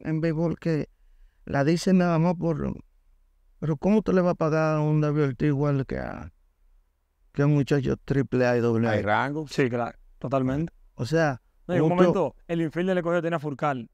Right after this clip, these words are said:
Speaker 3: tenía a Neyfi, tenía a David, tenía a Bertemí como prospecto de Atlanta.
Speaker 1: Sí.
Speaker 3: Dime.
Speaker 1: Esa
Speaker 3: Hay que
Speaker 1: era,
Speaker 3: pagarlo
Speaker 1: nosotros,
Speaker 3: eso.
Speaker 1: nosotros teníamos dos o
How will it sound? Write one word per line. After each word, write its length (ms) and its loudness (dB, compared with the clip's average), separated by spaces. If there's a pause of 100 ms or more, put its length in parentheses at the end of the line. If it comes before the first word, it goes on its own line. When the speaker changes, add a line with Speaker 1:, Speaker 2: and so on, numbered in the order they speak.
(140)
Speaker 3:
tenía 260 -4
a 40 -2
Neyfi, 320 -4
tenía 200 -4
a 40 -4
David, 340 -2
tenía 220 -2
a 20 2
Bertemí 380 0
como 160 -2
prospecto 300 -2
de 60 2
Atlanta. 440 -4
Speaker 1:
Sí. 160 -4
Speaker 3:
Dime. 400 0 (720)
Speaker 1:
Esa 340 -2
Speaker 3:
Hay 60 2
que 60 0
Speaker 1:
era, 80 0
Speaker 3:
pagarlo 160 4 (160)
Speaker 1:
nosotros, 200 8
Speaker 3:
eso. 80 0
Speaker 1:
nosotros 400 0
teníamos 540 0 (100)
dos 140 0
o 360 -2